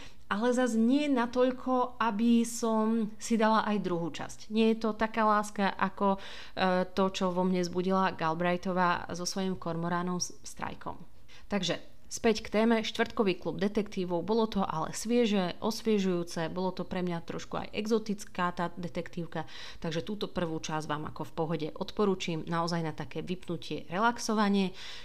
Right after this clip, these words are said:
Štvrtkový klub detektívov, odohráva sa to v takej malej dedinke, ktorú, alebo v ktorej sídlia len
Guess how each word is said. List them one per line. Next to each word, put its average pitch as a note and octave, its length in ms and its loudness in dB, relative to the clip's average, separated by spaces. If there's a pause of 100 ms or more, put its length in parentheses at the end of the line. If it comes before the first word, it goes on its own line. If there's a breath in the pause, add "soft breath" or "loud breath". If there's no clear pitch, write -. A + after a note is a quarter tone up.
Štvrtkový G#3 560 -2
klub F3 240 -4
detektívov, G3 800 0
odohráva F#3+ 560 4
sa E3+ 160 -6
to E3+ 80 -4
v - 160 -14
takej E3 240 0
malej E3+ 320 0
dedinke, F3+ 560 0
ktorú, D#3+ 640 -2
alebo E3+ 320 0
v E3+ 160 -10
ktorej F3+ 160 0
sídlia E3+ 480 -2
len F3+ 240 2